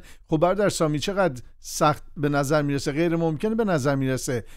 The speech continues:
منظورم اینه که کشور ما در وضعیت ناامید کننده ایه. من به شما می‌گم خدای ما قادر خیلی فراوان و بالاتر از آنچه که ما بتونیم و بخوایم یا فکر کنیم انجام بده. دکتر روی فیش،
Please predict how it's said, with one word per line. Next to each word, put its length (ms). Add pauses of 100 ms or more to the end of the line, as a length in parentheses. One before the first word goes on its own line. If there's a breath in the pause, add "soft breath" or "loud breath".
(160 soft breath)
منظورم 340
اینه 140
که 200
کشور 440
ما 140
در 200
وضعیت 380
ناامید 460
کننده 360
ایه. 220
من 200
به 80
شما 220
می‌گم 300
خدای 420
ما 220 (280 loud breath)
قادر 420
خیلی 320
فراوان 460
و 40
بالاتر 460
از 140
آنچه 220
که 100
ما 140
بتونیم 440
و 80
بخوایم 600 (380 soft breath)
یا 440 (400 soft breath)
فکر 260
کنیم 440
انجام 460
بده. 320
دکتر 300
روی 220
فیش، 400